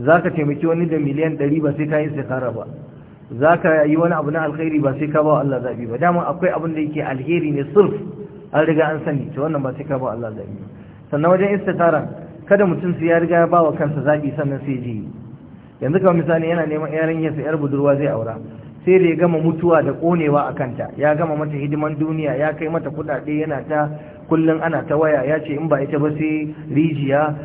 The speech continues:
kaza, kaza, kaza, shi ya gama zaɓin su, shi wallahi bai taɓa ganin mace ba in ba irin ta ba. Duk ƙaryar nan da samari suke makaryata in ana neman matar aure, duk yayi ya gama. To sai daga ba mutum ya ce wai zai istikhara, to aka riga ka gawa, ka ba wa,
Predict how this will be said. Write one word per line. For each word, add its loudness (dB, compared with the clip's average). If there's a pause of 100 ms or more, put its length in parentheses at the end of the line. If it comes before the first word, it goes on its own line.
(140)
kaza, 2
kaza, 2
kaza, 2
shi -4
ya 2
gama -2
zaɓin 0
su, -10
shi -4
wallahi 0
bai -2
taɓa -6
ganin -2
mace -2
ba -4
in -4
ba 2
irin -4
ta -6
ba. 2 (320)
Duk 4 (140)
ƙaryar 0
nan 0
da 2 (200)
samari 0
suke -4
makaryata 0 (280)
in -6
ana 0
neman -2
matar -2
aure, 0
duk 2
yayi 6
ya 6
gama. 0 (360)
To -2
sai 6
daga 2
ba 8
mutum -2
ya 0
ce -2
wai 2
zai -2
istikhara, 0
to 0
aka 2
riga 4
ka 4
gawa, 6
ka 6
ba 8
wa, 8